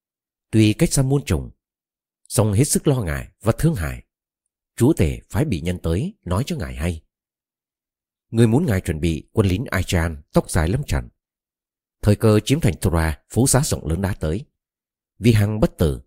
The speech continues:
sống trên núi Olympus không còn chia rẽ. Điều Hera năn nỉ tất cả siêu lòng, màn tang đã lơ lửng trên đầu quân Troyan.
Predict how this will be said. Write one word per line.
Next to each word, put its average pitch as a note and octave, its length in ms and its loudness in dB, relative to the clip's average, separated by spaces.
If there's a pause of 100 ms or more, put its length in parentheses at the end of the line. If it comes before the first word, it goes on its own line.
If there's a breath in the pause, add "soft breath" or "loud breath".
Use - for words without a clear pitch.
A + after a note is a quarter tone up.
(120)
sống F#2+ 280 -2
trên A2+ 120 2
núi F#2+ 180 0
Olympus G2 460 0 (120)
không D#3+ 200 -6
còn F2 160 -8
chia F2+ 160 -4
rẽ. E2 280 -6 (1300)
Điều G#2+ 260 4
Hera C#3 280 2
năn C#3+ 180 -4
nỉ C#2 220 -4 (200)
tất - 180 -2
cả D2+ 120 -4
siêu C#3+ 240 0
lòng, C2+ 200 -4 (680)
màn G2+ 260 -2
tang A#2 220 0
đã G#2 100 -4
lơ D3 180 2
lửng D#2 220 -2 (180)
trên D3 160 2
đầu E2 160 0
quân F2+ 220 -2
Troyan. D#2 340 -2